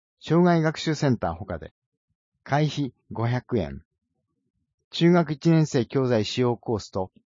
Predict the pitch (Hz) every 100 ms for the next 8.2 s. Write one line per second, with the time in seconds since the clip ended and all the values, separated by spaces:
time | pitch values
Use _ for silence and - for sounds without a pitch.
0 | - - 165 160 151 139 135 165 165 -
1 | 151 139 151 143 143 135 - 143 127 127
2 | 98 92 80 - _ _ - 120 117 156
3 | 127 - - _ _ _ _ _ _ _
4 | _ _ _ - 170 196 - 120 87 -
5 | _ 113 - 170 - 87 76 _ _ _
6 | _ _ _ _ _ _ - 120 139 135
7 | 131 - _ 110 151 190 185 160 113 101
8 | 98 80